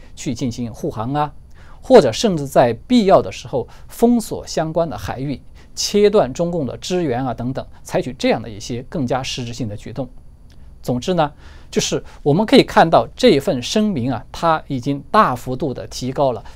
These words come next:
中美之间可能会发生擦枪走火的这个风险。那么它同时也给习近平出了一个巨大的难题，就是美国已经不怕你北京这个梭哈了。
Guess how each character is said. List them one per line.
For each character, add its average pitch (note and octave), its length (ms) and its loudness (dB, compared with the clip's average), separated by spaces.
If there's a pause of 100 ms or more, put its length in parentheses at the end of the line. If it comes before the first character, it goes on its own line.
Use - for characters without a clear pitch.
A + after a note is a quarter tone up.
(140)
中 A3+ 220 4
美 - 140 -4
之 - 200 -6
间 E3+ 300 2 (300)
可 A2 180 -6
能 A#2+ 160 -4
会 - 180 0
发 C3+ 200 -2
生 D3 200 -4 (440)
擦 E3+ 260 2
枪 F#3+ 260 -2
走 C#3+ 220 -4
火 A2 240 -10
的 - 80 -14
这 B2+ 140 -10
个 - 80 -14
风 D3 200 -8
险。 A2+ 220 -12 (560)
那 C#3 100 -2
么 A#2+ 80 0
它 C3+ 160 -4
同 C3+ 240 -4
时 B2 300 -8 (220)
也 C#3+ 100 0
给 - 140 -4
习 - 160 -10
近 C3+ 160 -2
平 A#2+ 240 -6 (400)
出 E3 180 -2
了 G#2 80 -4
一 A#2 100 -4
个 B2 120 -2
巨 C3 180 -6
大 A2+ 140 -4
的 G#2+ 100 -10
难 G#2+ 180 -8
题， - 280 -10 (480)
就 C#3 100 -4
是 - 220 -6 (800)
美 B2+ 240 4
国 D#3 340 10
已 C3 120 -2
经 F#3+ 260 -2 (120)
不 C#3+ 180 2
怕 F3+ 320 4
你 B2+ 220 0
北 A#2 260 -4
京 C#3+ 300 -2
这 A#2 180 -6
个 G#2+ 180 -10
梭 B2+ 240 -4
哈 B2 220 2
了。 A#2+ 100 -4